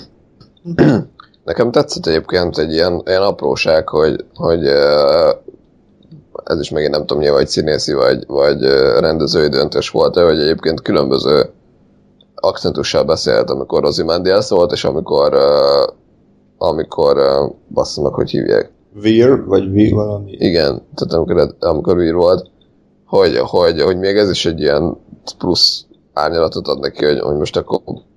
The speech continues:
Speaker 1: melyik az igazi énje, és melyik a, a kitalált, de mindegy, ez egy más, más
Speaker 2: Aha.
Speaker 1: kategória.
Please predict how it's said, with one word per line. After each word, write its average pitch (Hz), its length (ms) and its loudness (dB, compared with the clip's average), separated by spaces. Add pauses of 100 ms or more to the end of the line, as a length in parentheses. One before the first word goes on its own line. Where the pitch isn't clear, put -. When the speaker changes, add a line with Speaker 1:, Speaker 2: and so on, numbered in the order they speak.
(140)
Speaker 1:
melyik 80 280 0
az 87 100 -4
igazi 82 280 -2
énje, 78 200 0
és 78 100 -2
melyik 85 260 -2
a, 67 200 2
a 69 600 -2
kitalált, 78 460 0
de 71 60 -4
mindegy, 80 260 -2
ez 69 180 -2
egy 73 140 0
más, 76 420 -2
más 76 220 -2
Speaker 2:
Aha. 104 100 -4
Speaker 1:
kategória. 71 480 2